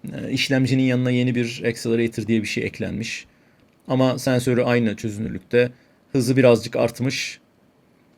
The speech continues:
Başka da bir, e, ekstra muhteşem bir özellik gelmemiş. Onun için açıkça söylemek gerekirse R birin adı R bir yerine R üç Mark iki olsaydı bu fotoğraf makinesi hakkında çok daha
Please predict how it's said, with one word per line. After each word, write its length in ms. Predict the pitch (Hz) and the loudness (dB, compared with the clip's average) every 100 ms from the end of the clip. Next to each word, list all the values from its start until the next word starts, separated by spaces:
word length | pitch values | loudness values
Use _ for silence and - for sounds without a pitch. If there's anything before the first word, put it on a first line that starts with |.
| - | -2
Başka 280 | 127 - 120 | -2 0 0
da 60 | |
bir, 400 | 113 113 - - - - | 0 -4 -10 -18 -20 -16
e, 80 | - - - - - _ _ _ _ _ - | -14 -12 -12 -14 -16 _ _ _ _ _ -2
ekstra 480 | 139 - - 127 123 | -2 -2 -2 2 2
muhteşem 560 | 123 - 123 139 135 | 0 -2 -2 0 0
bir 60 | 110 | 0
özellik 380 | - 104 110 - - - _ - _ | -2 -2 -4 -6 -12 -20 _ -20 _
gelmemiş. 480 | 120 151 151 120 147 | 8 8 8 2 -2
Onun 140 | 139 135 | -2 -2
için 140 | - | -2
açıkça 300 | 135 - 156 | -2 -2 -2
söylemek 300 | 160 143 143 | 0 0 0
gerekirse 500 | 143 135 139 170 165 - _ _ _ - | -2 -2 -2 -2 -2 -6 _ _ _ -2
R 300 | 113 120 127 | 4 4 4
birin 160 | 156 | 0
adı 360 | 151 120 156 - - 117 | 0 0 0 -2 -10 -2
R 200 | 117 123 | 0 0
bir 100 | 151 | 2
yerine 360 | 117 127 143 | 2 2 0
R 120 | 110 | 2
üç 200 | 131 139 | 2 0
Mark 200 | 131 127 - | -4 -4 -6
iki 220 | - 170 | -4 0
olsaydı 460 | 143 - 101 117 127 | 0 0 -4 -4 -4
bu 100 | 127 | -6
fotoğraf 280 | 123 127 | -4 -4
makinesi 280 | 123 113 110 | -2 -4 -8
hakkında 260 | 104 110 113 | -8 -10 -8
çok 220 | 110 - | -8 -6
daha 180 | 113 | -6